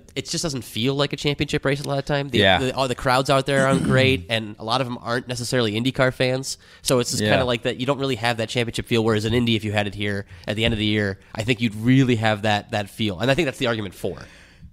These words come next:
Speaker 2: Yeah, you know, I'm, I'm, I'm, I'm okay with that. I am okay with that. I like that a lot. I just, I, yeah.
Speaker 1: I'm with you. I don't wanna take away
Speaker 2: But I
Speaker 1: from
Speaker 2: don't
Speaker 1: what the month of May is either.
Speaker 2: Yeah.
Speaker 1: It's a
Speaker 2: I, I
Speaker 1: complicated
Speaker 2: like,
Speaker 1: question.
Speaker 2: I like being able to go out,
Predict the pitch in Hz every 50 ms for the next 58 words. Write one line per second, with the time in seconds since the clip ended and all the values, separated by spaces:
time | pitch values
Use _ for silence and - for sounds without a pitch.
0 | - - - - 139 175 196 180 - - - - - - - - - - 120 135
1 | 151 139 131 147 170 - - - 107 139 175 131 120 131 113 117 143 175 180 147
2 | 120 - 139 156 160 123 - - 80 76 - - - _ - _ _ - _ -
3 | 104 117 123 139 139 120 98 - 104 87 85 80 - 87 78 78 76 - - -
4 | - - - - - - - - - - - - - - - - 101 101 104 107
5 | 107 104 104 101 98 98 101 98 78 78 78 78 78 - - - - - 78 80
6 | 87 90 90 80 71 - - - - - - 143 160 202 208 - 151 131 110 143
7 | 143 175 165 156 147 143 135 123 - - 139 104 120 120 120 107 104 107 107 110
8 | 117 117 120 117 117 117 113 113 98 110 104 104 104 101 104 95 87 98 95 104
9 | 107 104 95 85 82 - - 160 160 190 180 - 180 175 - - - 117 120 120
10 | 117 117 117 123 - - 110 110 113 120 120 117 117 117 - - - 98 101 107
11 | 110 107 107 104 104 101 101 104 95 95 92 101 98 98 98 101 104 -